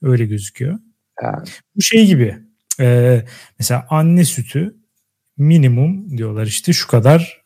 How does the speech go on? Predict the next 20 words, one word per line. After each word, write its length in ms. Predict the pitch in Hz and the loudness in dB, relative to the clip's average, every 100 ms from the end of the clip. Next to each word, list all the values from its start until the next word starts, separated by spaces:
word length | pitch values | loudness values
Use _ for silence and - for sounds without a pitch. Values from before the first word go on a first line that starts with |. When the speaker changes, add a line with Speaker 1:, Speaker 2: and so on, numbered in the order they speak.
| _ _ | _ _
Speaker 1:
a-, 180 | - 202 - | -14 -10 0
alman 380 | 139 131 127 123 | 4 6 8 6
gerekiyor. 500 | 113 101 98 - 107 - _ _ _ - 135 139 | 4 0 -4 -8 -10 -14 _ _ _ -12 -6 -6
Çizgi 280 | 151 180 151 | 0 2 2
filmde 320 | 127 120 135 | 2 2 2
bu 60 | 170 | 2
şekilde. 520 | - 113 - 110 104 - _ _ | 2 -2 -4 -10 -10 -16 _ _
Sen 240 | - 151 156 | -2 4 6
minimuma 580 | 165 160 143 143 165 170 - _ _ - | 8 8 6 4 4 0 -4 _ _ 0
gelmeden 560 | 143 156 127 113 156 139 | 4 6 4 4 6 6
bırakmışsın 640 | 120 113 120 104 - 101 | 6 2 -2 -4 -4 -6
Spider-Man'i. 720 | - - 110 104 101 98 95 95 | -6 -4 0 0 0 -4 -8 -12
Speaker 2:
<laughs> 460 | _ _ - 123 123 | _ _ -8 -6 -4
Ben 200 | 113 113 | -6 -4
bayağı 340 | 107 123 147 104 | -4 -2 -2 -2
ortaokulda 680 | 95 98 113 107 - 113 117 | -2 -4 -2 -4 -4 -6 -4
falan 340 | 117 123 123 | -4 -4 -6
izlerdim 460 | 104 87 87 87 _ | -8 -10 -12 -12 _
ya. 80 | 92 107 - - - 143 - 147 - | -18 -16 -2 0 6 4 6 4 4
Speaker 1:
<laughs> 180 | 160 127 | 4 4